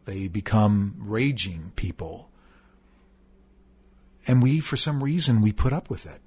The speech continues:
I don't get it. Maybe you do. Why do you put up with it?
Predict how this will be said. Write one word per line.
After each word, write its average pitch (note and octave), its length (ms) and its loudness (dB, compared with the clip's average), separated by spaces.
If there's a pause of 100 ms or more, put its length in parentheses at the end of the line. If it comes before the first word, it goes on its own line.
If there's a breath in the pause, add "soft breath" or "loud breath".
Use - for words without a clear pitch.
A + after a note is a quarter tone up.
(1300)
I A2 100 -4
don't E3 220 6
get F#3 180 4
it. F#2+ 160 -4 (1700)
Maybe B2 180 0
you E3+ 220 8
do. F#2 280 -4 (1040)
Why D3+ 140 4
do F#3 80 0
you G3 220 2
put A2+ 180 -4
up E2+ 160 -12
with D#2+ 160 -10
it? D#2 180 -14